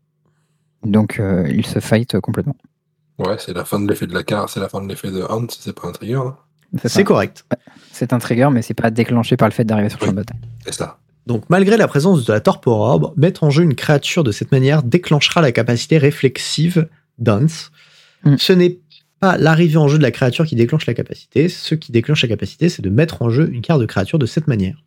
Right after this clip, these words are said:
Speaker 3: Voilà. Torpor Orb
Speaker 1: Facile.
Speaker 3: n'influe donc pas dessus.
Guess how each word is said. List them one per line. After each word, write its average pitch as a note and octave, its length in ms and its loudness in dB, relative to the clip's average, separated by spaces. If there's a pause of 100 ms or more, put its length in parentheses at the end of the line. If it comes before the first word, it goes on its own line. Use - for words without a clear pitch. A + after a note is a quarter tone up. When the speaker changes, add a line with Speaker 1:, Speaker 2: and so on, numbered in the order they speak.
(640)
Speaker 3:
Voilà. F#3+ 320 2 (960)
Torpor A#2 320 -2
Orb D#3 140 4
Speaker 1:
Facile. B2+ 140 0
Speaker 3:
n'influe A2+ 180 -2
donc B2 160 -2
pas C#3 100 2
dessus. A#2 280 -6